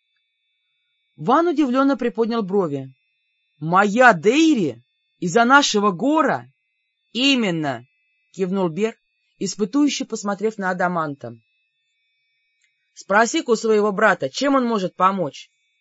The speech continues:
Он у тебя в последнее время шустрый не в меру, а жил почти.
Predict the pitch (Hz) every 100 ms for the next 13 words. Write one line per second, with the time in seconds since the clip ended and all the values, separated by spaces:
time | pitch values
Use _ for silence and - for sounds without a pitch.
0 | _ - 226 262 262 254 254 240 269 254
1 | 226 247 240 - 285 - 202 190 180 180
2 | 156 123 - _ _ _ - 214 196 285
3 | 269 175 - - 143 113